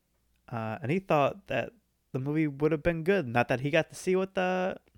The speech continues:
viewing was or the final product of it, 'cause they, they didn't even quite finish it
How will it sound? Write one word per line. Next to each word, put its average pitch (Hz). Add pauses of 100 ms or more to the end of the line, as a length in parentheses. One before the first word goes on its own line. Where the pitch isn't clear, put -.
(140)
viewing 196
was 208
or 196
the 190
final 202
product 208
of 202
it, 208
'cause 113
they, 131 (120)
they 139
didn't 185
even 131
quite -
finish -
it -